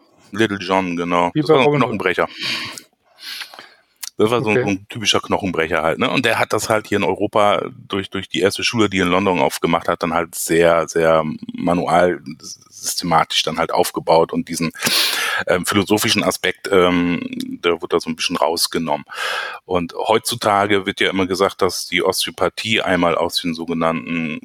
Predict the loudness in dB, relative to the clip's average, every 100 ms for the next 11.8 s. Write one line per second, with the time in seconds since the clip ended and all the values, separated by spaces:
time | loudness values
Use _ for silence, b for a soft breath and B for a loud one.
0 | -6 0 2 2 2 2 2 2 -2 -6
1 | -2 2 2 0 -2 -4 -8 -14 -18 -16
2 | -4 -2 0 0 0 -2 -4 -10 -6 0
3 | 2 4 2 0 -2 -4 -4 -4 -6 -10
4 | -12 -8 -6 -4 0 0 0 -6 B B
5 | B B B B 0 0 2 0 2 2
6 | 2 2 0 0 0 -2 0 0 0 -2
7 | -8 -20 _ _ _ _ _ -18 -14 -4
8 | -2 0 2 2 2 0 0 -2 -4 -6
9 | -4 -4 -2 -2 -2 0 0 2 0 -2
10 | -4 -2 0 0 -2 -4 -8 -8 -10 -8
11 | -2 0 0 -2 -4 0 0 0